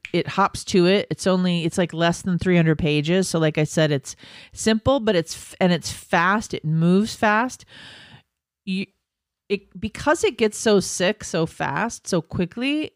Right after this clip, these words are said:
you, you think, "Well, where could it possibly go from here? Like, they're never gonna be able to,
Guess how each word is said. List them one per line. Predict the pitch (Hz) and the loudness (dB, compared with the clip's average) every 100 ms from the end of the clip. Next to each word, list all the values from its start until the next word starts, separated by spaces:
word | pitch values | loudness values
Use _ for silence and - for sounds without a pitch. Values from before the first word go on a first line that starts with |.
| _ | _
you, | 185 180 226 233 196 - | -8 -2 0 0 -2 -6
you | 202 214 | -2 -2
think, | - 220 202 - - _ _ _ - _ - | 0 0 -2 -6 -18 _ _ _ -20 _ -4
"Well, | 208 202 180 165 - - _ _ _ _ _ _ _ _ _ | 2 4 4 2 -4 -12 _ _ _ _ _ _ _ _ _
where | 196 214 | 2 2
could | 240 196 | 2 0
it | - | 0
possibly | - 208 - 165 156 | -4 -4 -4 -2 0
go | 151 196 | 2 0
from | 233 - 143 | 0 -6 -6
here? | 131 - - - _ _ | -6 -8 -12 -16 _ _
Like, | 180 - | -8 0
they're | 196 185 | 2 2
never | 180 190 196 175 | 4 2 2 -2
gonna | 175 160 | -2 -2
be | 151 156 - | -2 -2 0
able | 151 170 160 139 | 2 2 0 -2
to, | - 165 151 147 143 | -2 -2 -2 -2 -6